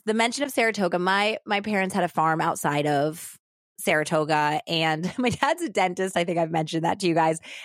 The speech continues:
And he actually ended up doing dental work for all of these horse trainers and jockeys and owners. And he got kind of pulled into that world. So we actually owned racehorses for a little bit and saw them race in Saratoga at Belmont, which was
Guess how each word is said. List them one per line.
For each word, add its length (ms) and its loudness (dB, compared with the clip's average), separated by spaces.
And 100 2
he 160 2
actually 420 0
ended 280 2
up 140 0
doing 220 2
dental 280 0
work 260 0
for 240 0
all 320 4
of 100 -2
these 220 -2
horse 240 2
trainers 540 0
and 260 -8
jockeys 880 0
and 500 -2
owners. 720 2
And 580 0
he 200 -4
got 200 2
kind 160 0
of 80 0
pulled 300 0
into 320 0
that 180 2
world. 300 0
So 60 0
we 60 2
actually 300 0
owned 480 0
racehorses 640 0
for 140 -2
a 80 2
little 240 0
bit 440 -2
and 320 2
saw 260 -2
them 380 -4
race 440 -2
in 120 0
Saratoga 520 2
at 200 0
Belmont, 520 -2
which 200 -6
was 280 0